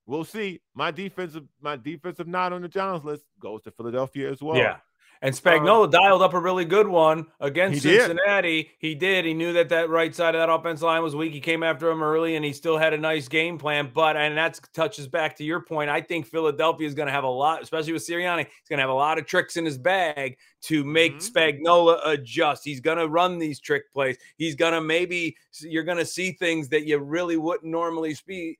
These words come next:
Speaker 2: especially early, to throw Kansas City kinda off their schneid and make Spagnuolo adjust.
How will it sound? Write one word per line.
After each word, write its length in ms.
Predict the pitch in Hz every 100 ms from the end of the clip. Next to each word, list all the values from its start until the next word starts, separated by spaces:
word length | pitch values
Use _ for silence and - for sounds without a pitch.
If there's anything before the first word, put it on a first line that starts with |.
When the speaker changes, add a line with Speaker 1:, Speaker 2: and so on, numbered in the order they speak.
| 139
Speaker 2:
especially 640 | 131 180 180 - 156 156
early, 260 | 196 180 160
to 100 | 147
throw 280 | 165 165
Kansas 460 | 156 170 165 147 135
City 220 | 170 156
kinda 240 | 147 156 143
off 220 | 143 147
their 140 | 143 139
schneid 260 | 170 165
and 80 | 147
make 160 | 147 143
Spagnuolo 640 | - 147 139 170 180 160
adjust. 440 | 131 135 135 131